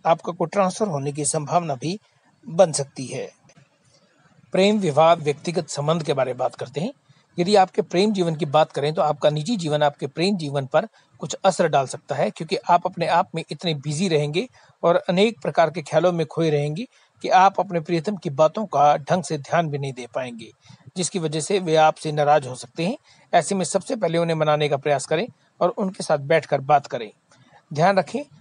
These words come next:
जब आप उनके साथ हों, तो केवल उन्हीं की बात करें। इधर-उधर के बारे में बात कर कर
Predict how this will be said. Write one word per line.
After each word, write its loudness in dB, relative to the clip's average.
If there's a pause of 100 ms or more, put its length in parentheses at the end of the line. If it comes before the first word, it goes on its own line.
(120)
जब 2
आप 6
उनके -4
साथ 2 (100)
हों, -4
तो -10
केवल -2
उन्हीं 2
की -4
बात 2
करें। -2 (380)
इधर-उधर 0
के -2
बारे 2
में -4
बात 2
कर 0
कर -2